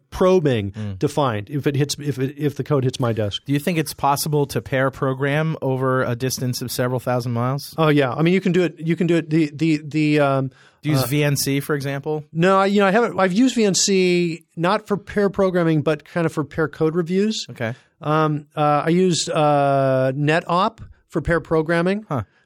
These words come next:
Speaker 1: Uh, uh, from Danware. Uh, it, it gives really nice performance. And, um,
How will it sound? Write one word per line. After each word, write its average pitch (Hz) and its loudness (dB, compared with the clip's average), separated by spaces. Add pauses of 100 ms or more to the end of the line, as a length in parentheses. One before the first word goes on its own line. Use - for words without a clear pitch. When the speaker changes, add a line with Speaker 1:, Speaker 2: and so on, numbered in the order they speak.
(120)
Speaker 1:
Uh, 147 -4
uh, 147 2
from 143 0
Danware. 170 2 (360)
Uh, 131 2 (140)
it, 143 -4
it 151 -2
gives 147 0
really 156 2
nice 151 2
performance. 147 0
And, 143 2
um, 143 2